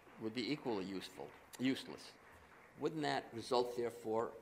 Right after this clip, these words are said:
in governments ignoring those fund statements for budgeting purposes,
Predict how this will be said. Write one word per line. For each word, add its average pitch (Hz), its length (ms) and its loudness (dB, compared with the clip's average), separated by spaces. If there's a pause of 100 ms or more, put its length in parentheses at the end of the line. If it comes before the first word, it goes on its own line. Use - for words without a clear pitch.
(420)
in 113 80 -6
governments 117 500 0
ignoring 123 560 4
those 135 240 8
fund 95 300 2
statements 95 440 -6
for - 140 -10
budgeting 92 500 -2
purposes, 95 500 -6